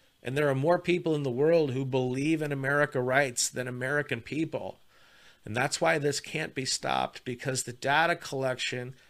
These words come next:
and the digital soldiers putting together information are, is a vast network of people who love God and love freedom across all faiths and love humanity across all faiths.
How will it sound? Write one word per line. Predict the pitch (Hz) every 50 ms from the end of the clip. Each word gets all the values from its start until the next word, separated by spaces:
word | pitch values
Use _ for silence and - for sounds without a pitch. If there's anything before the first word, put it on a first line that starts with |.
| _ _ _ _ _ - -
and | - 131 127
the | 127
digital | 120 - - 135 147 151 160 160 165 160
soldiers | - - - - 147 151 170 170 156 147 139 131 120 -
putting | - - 160 151 160 156
together | 143 - 151 139 143 143 147 139
information | 135 143 135 - 143 131 123 127 127 131 135 - - - - - 131 - - _ _ _ _ _ _ _ _ _ _ _ _ _ _ _ _ _ _ _ _ -
are, | - 156
is | - - 139 127
a | 135 127
vast | 120 117 110 107 131 139 156 170 151 - -
network | - 135 139 151 - - 139 131 127 - -
of | 120 110 -
people | - - 147 160 135 139 135 131 131 123 -
who | 123 139 147
love | 147 139 131 139 139 139 131
God | - 117 117 117 123 120
and | 117 113
love | 117 117 120 123 117
freedom | - - - 131 131 135 123 120 110
across | 113 110 - - 120 117 117 - - -
all | - 110 123 127
faiths | - - - - 113 117 113 113 - -
and | - - 123 127
love | 127 123 123 113 -
humanity | - 98 101 117 120 135 135 131 120
across | 113 107 - - 117 113 113 113 -
all | - - 117 117 117
faiths. | - - - - - - - - - -